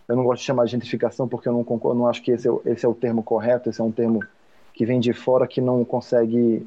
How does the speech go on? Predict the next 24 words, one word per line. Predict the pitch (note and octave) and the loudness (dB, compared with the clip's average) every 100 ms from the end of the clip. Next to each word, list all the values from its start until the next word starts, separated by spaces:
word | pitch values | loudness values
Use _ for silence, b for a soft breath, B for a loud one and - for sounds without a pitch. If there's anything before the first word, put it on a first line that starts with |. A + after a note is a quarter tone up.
| - | -12
de | - | -10
fato, | A2 B2 A2+ A2+ G#2 - - | -4 -2 0 -2 -8 -16 -12
descrever | - - B2+ G#2 A2 B2+ | -12 -2 -2 0 0 2
qual | C3+ | 4
é | B2+ | 4
o | B2+ | 4
proble-, | D3 C3+ B2 | 2 2 0
a | |
problemática | B2 B2 B2+ A#2+ - A#2+ | 0 0 0 -2 -2 -4
que | C#3 | -2
existe | A2+ A2+ B2+ | -2 -2 -4
aqui. | - A2 B B B B B B | -4 -6 B B B B B B
Mas, | B2 C#3 D3+ - - | -2 0 0 -4 -2
é, | C#3+ C3+ B2+ A#2+ - | 2 4 2 0 -4
pra | - D3+ | 0 2
bem | C3+ D#3+ | 2 2
ou | D3+ | 2
pra | D#3 C#3+ | 2 0
mal, | C3+ D#3+ D#3+ | 2 2 2
não | D#3+ | 2
há | E3 | 0
impacto | F3 - D#3+ E3 - B2+ | -2 0 -2 -2 -6 -4
no | A#2+ | -2
entorno, | A2+ B2+ C3+ G#2 | -2 0 0 -2